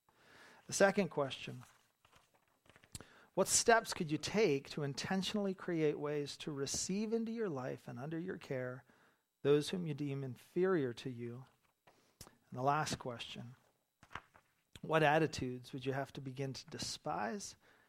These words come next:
and repent of so that God could cultivate a heart that rejoices at the successes of others? Let's take just a couple minutes. Let me pray for us, and we'll just take a couple minutes to reflect over those.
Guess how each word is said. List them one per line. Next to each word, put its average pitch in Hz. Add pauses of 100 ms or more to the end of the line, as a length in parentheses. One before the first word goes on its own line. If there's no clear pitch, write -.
(200)
and 131
repent 151
of - (680)
so -
that 135
God 135
could -
cultivate 135
a 117
heart 143
that -
rejoices 131
at 120
the -
successes 120
of 117
others? 123 (1040)
Let's -
take 269
just 196
a 147
couple -
minutes. 143
Let -
me 170
pray 175
for 180
us, 170
and 190
we'll 180
just 196
take 170
a 147
couple 185
minutes 156
to -
reflect 147
over 131
those. 127